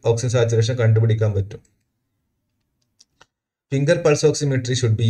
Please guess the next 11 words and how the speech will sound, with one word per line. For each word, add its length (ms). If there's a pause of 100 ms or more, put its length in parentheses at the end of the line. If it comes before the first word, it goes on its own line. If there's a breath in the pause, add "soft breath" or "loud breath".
(120)
used 140
to 100
assess 300
the 160 (340)
arterial 440
oxygen 320
saturation 480
of 120
a 80
pediatric 540
client. 340